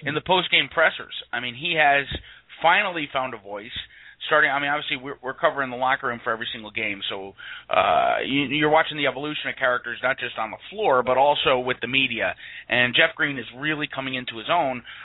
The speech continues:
Early on in the season, you saw a guy who was kind of jaded by, uh, maybe the injury, maybe the fact that he had Perkins' shoes to fill. Uh, he was still in question whether that, that trade was the right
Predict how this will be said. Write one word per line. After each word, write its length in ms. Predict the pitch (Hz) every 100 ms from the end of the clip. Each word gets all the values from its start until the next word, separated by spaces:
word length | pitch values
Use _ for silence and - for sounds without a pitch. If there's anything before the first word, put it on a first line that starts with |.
| -
Early 300 | 170 175 170
on 220 | 170 170
in 100 | 156
the 80 | 139 -
season, 300 | 180 147 139
you 80 | 127
saw 160 | 170 151
a 40 |
guy 260 | 139 135 131
who 100 | 123
was 160 | 123 117 -
kind 160 | - 196
of 100 | 139
jaded 540 | 120 127 139 160 143
by, 320 | 120 120 117 110 - - - -
uh, 220 | 104 104
maybe 260 | 120 139 127
the 200 | 123 139
injury, 400 | 143 147 143 135
maybe 260 | 131 127
the 120 | 120 -
fact 240 | 131 131
that 80 | 123
he 80 | 123
had 240 | 123 117
Perkins' 380 | - 147 139 123 -
shoes 200 | 147 147
to 80 | - -
fill. 320 | 147 139 135 - - -
Uh, 200 | - 101 104
he 60 |
was 100 | 120 -
still 360 | - 160 151 147 - _ _ _ -
in 220 | 120 131 - -
question 480 | 156 156 - 147 135
whether 240 | 135 123
that, 240 | 127 131 - -
that 120 | 123 - -
trade 240 | 139 139
was 140 | 131 117
the 60 |
right 200 | 113 131